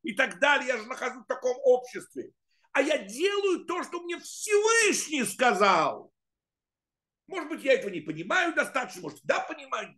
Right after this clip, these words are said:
да, нет. Это имеет значение. Я свободный человек.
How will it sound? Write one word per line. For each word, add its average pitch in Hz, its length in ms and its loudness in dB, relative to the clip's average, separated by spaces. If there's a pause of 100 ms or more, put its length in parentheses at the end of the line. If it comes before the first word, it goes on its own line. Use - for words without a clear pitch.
да, 571 180 -2
нет. 311 140 -8 (400)
Это 320 180 -2
имеет 480 200 4
значение. 440 720 2 (280)
Я 202 120 6
свободный 180 440 2
человек. 143 480 -6